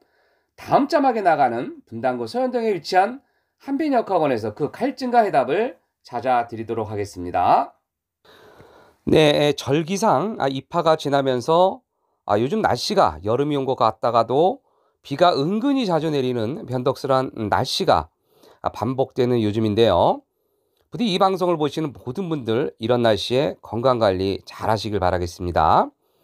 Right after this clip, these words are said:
살다 보면, 아, 계획과 달리 잘 안 되기도 합니다. 이렇게 사는 것이 계획처럼 잘 안 되고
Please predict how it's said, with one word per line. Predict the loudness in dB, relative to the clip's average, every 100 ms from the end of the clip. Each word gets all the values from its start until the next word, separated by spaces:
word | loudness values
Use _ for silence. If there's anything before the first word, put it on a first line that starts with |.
| _ _ _ _ _ _ _
살다 | -2 2 4
보면, | 4 2 2 0 -2 -4
아, | -6
계획과 | -2 -2 0 0
달리 | 0 0 0 -4 -10
잘 | -6 -2 0 -2
안 | -8 -4
되기도 | -4 -2 -2
합니다. | -2 2 2 2 0 -6 _ _ _ _ _ _
이렇게 | -4 -2
사는 | 0 2 2
것이 | 2 2 0 -6 -2
계획처럼 | -2 -2 -2 -2 0
잘 | -2
안 | -2 -2 2
되고 | 2 2 -2